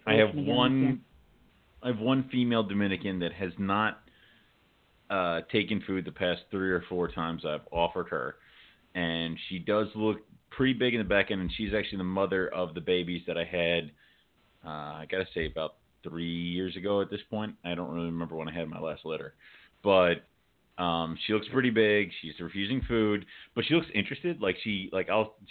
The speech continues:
Speaker 1: show her the rat, and she'll come out, and she'll kinda tongue flick it and kinda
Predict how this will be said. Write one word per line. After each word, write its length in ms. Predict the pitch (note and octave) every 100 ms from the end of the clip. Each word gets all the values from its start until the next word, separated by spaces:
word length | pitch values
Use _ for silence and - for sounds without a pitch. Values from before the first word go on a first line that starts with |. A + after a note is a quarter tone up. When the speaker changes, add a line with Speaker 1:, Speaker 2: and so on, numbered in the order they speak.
| -
Speaker 1:
show 160 | B2 C3
her 100 | B2
the 120 | G#2
rat, 420 | G#2 G#2+ G#2 F#2+ -
and 160 | F#2+
she'll 120 | - F#2
come 220 | G#2 G2
out, 380 | A2 G#2+ G#2+ F2+
and 200 | F2+ -
she'll 200 | G2+ F#2
kinda 400 | A2 G2 F2+ - - - _ -
tongue 220 | B2 B2 B2+
flick 240 | A#2+ A2
it 220 | A2+ A2
and 80 | F#2
kinda 320 | G2 F#2 E2